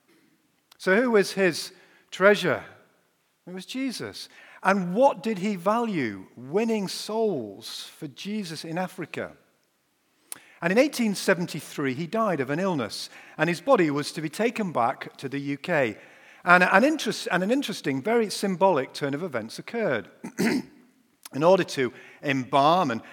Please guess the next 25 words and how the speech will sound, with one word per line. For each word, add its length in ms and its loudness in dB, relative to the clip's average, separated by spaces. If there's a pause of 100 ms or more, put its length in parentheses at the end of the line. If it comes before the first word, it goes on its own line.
(140)
transport 760 0
his 360 -6
body 380 -2
on 100 0
a 60 -2
journey 340 0
that 180 -2
would 140 -8
take 260 -6
nine 600 -4 (280)
months, 800 -6 (180)
his 220 -8
primary 880 -4
internal 800 -6
organs, 520 -6
including 480 -6
his 180 -8
heart, 420 -18 (360)
were 100 -12
removed, 760 -4 (300)
and 200 -10
buried 520 -4
in 180 -8
African 480 -14
soil. 520 -12